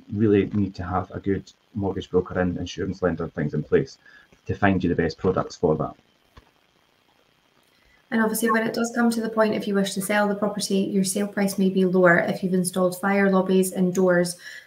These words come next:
Speaker 2: as a buyer might want to remove them and reinstate the property to its original single home look. So
Speaker 1: Yeah.
Speaker 2: ultimately, fire doors, practical, not always the nicest to look at though.
Speaker 1: Well,
Speaker 2: So
Speaker 1: it, it, it's just that it's the flip side of obviously be careful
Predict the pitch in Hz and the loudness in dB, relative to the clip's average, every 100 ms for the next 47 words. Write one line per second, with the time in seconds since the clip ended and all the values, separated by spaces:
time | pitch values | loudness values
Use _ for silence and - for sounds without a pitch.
0 | _ 196 190 190 196 202 196 196 190 202 | _ 0 2 2 4 4 4 2 2 -2
1 | - 196 196 196 196 190 190 185 190 190 | 0 4 6 4 2 2 2 4 4 2
2 | - 190 190 196 190 - 190 190 196 196 | 0 -4 -2 -4 -4 -4 -4 -2 -2 -4
3 | - 185 196 190 190 202 - 190 190 185 | -4 -2 -2 0 0 0 0 0 0 -2
4 | 185 180 180 - - _ _ _ - - | -4 -2 -4 -4 -12 _ _ _ -4 4
5 | 98 98 95 90 104 - - 196 190 - | 4 6 4 2 0 0 2 4 2 -2
6 | - 220 226 233 233 226 226 226 - - | -4 2 4 4 4 2 2 -2 -6 -2
7 | 254 240 240 - 202 208 - _ _ _ | 0 0 -2 0 0 0 -8 _ _ _
8 | _ _ - 190 185 180 180 175 175 175 | _ _ -6 -2 0 0 2 2 0 -2
9 | - 170 170 - - - 139 131 - 135 | -4 -2 -2 -2 -4 4 8 8 8 6
10 | - 139 - - - 139 131 - 185 - | 8 4 2 -14 -4 -2 0 0 4 6
11 | 110 107 120 113 143 - - 113 101 101 | 6 4 0 4 4 4 6 6 6 4
12 | 104 104 98 101 104 - 131 143 139 113 | 4 2 2 2 2 6 6 6 6 6
13 | - 95 92 | 6 2 0